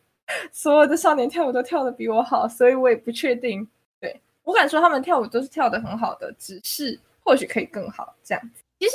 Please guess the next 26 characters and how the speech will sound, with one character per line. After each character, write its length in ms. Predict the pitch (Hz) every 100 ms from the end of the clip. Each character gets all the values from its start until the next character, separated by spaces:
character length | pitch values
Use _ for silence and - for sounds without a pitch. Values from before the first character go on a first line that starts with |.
| 494 440
以 140 | 262
上 240 | 339 359
都 320 | 339 339 330 330
不 160 | -
是 160 | 269 359
很 140 | 311
重 240 | - 226 208
要 320 | 202 196 -
啦。 180 | 67 - - - -
我 100 | 320
想 220 | 381 277
说 240 | - 302
的 160 | 302 262
是， 500 | 269 294 277 233 233 -
我 100 | 220
觉 120 | 233 320
得 80 |
他 200 | 339 359
是 160 | 349 339
一 80 | 302
个 140 | 226
很 160 | 247 233
认 200 | 269 262
真 180 | 226 220
的 100 | 208
人， 300 | 185 90